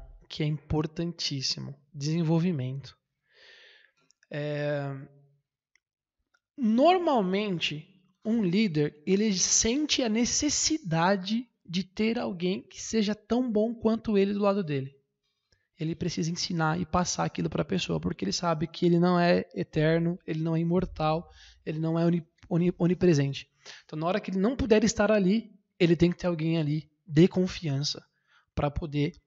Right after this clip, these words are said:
ocupar a cadeira dele. Pode ser por um tempo longo ou um tempo curto.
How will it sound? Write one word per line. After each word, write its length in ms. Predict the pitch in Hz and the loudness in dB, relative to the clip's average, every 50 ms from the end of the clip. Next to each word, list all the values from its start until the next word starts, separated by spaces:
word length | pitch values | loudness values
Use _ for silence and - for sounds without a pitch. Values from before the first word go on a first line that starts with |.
| _ _ _ | _ _ _
ocupar 600 | - 156 - - 185 - - 147 139 135 156 - - _ - | -4 -2 -2 -4 -6 -4 -2 0 0 0 0 -2 -8 _ -8
a 80 | - 160 | -8 -6
cadeira 400 | - 165 156 147 147 151 165 147 | -4 -2 0 2 2 2 0 -2
dele. 300 | 131 127 123 123 120 - _ _ _ - | -2 -4 -6 -6 -6 -10 _ _ _ -4
Pode 220 | 139 139 139 - | -2 -2 -2 -2
ser 100 | - 139 | -4 -4
por 160 | - 147 143 | -4 -4 -4
um 80 | 143 139 | -4 -4
tempo 320 | - 147 139 139 - 160 | -4 -4 -6 -6 -4 -2
longo 380 | 147 135 135 147 160 165 165 - _ - | 0 0 0 0 0 -2 -4 -8 _ -8
ou 120 | - 147 156 | -4 -4 -2
um 40 | |
tempo 280 | 147 151 151 139 - 190 | -2 -2 -4 -4 -6 -10
curto. 400 | - - 127 127 - _ _ | -10 -8 -8 -8 -10 _ _